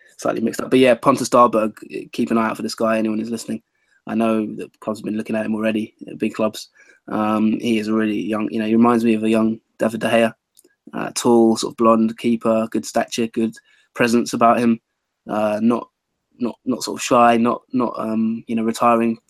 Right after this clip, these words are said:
personality for such a young age. Willing to shout his, his defenders, uh, boss them around, makes good saves. Really, really good keeper. I, I would probably say he's the best keeper I've seen in terms of potential. Um, I really like Anton Kajtoft at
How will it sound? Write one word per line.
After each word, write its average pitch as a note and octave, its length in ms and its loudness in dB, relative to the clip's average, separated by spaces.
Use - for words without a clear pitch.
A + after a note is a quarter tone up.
personality A#2+ 460 -2
for - 100 -10
such - 200 -10
a - 20 -8
young A#2 140 0
age. A#2+ 300 -2
Willing A#2 240 4
to A2 100 -8
shout A#2 280 0
his, A2 300 -6
his - 100 -18
defenders, A#2 500 -2
uh, - 120 -6
boss - 200 -2
them A2+ 120 0
around, A#2 340 2
makes A2 180 -2
good A#2 200 0
saves. A#2+ 440 0
Really, B2 320 2
really A#2 160 2
good A2+ 140 0
keeper. A#2 240 0
I, B2 120 4
I C3 200 2
would A#2+ 140 -2
probably A#2 180 0
say A2+ 180 -2
he's A2+ 120 -2
the A2+ 60 -10
best A2 220 -6
keeper A2+ 220 -4
I've A2+ 160 0
seen A2+ 240 -2
in G#2+ 80 -2
terms A2 240 -2
of A2 100 -10
potential. - 520 -2
Um, A#2 580 4
I A2+ 100 -2
really C3 240 6
like B2 200 4
Anton A#2 760 0
Kajtoft B2 540 -4
at - 80 -8